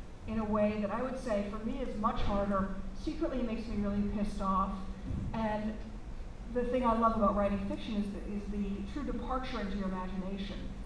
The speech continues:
and that you are not accountable to anybody but your character. Um, and it just,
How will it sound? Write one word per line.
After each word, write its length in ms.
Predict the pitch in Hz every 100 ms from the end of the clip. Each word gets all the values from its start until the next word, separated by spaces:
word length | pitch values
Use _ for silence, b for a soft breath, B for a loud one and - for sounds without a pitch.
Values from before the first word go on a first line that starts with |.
| - 208
and 80 |
that 160 | 214 220
you 120 | 220
are 80 | 208
not 440 | 202 208 214 208 -
accountable 600 | - 220 233 208 196 196
to 60 | 202
anybody 480 | 208 208 208 202 196 196 -
but 340 | 220 226 226 - - - -
your 120 | 208 208 254
character. 440 | 254 254 160 175 - - - - - 196
Um, 520 | 196 190 190 190 190 190
and 100 | 220 196
it 120 | -
just, 260 | - -